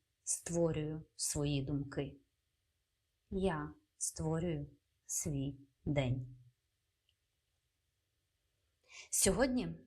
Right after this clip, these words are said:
ключ номер два до змін у житті. Помічай момент, коли тіло реагує раніше за думку. Зупинись, зроби глибокий вдих. І в цю мить усвідом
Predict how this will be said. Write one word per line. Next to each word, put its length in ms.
ключ 360
номер 320
два 320
до 160
змін 280
у 80
житті. 520
Помічай 420
момент, 460
коли 280
тіло 500
реагує 580
раніше 440
за 120
думку. 480
Зупинись, 720
зроби 480
глибокий 640
вдих. 560
І 100
в 100
цю 260
мить 480
усвідом 760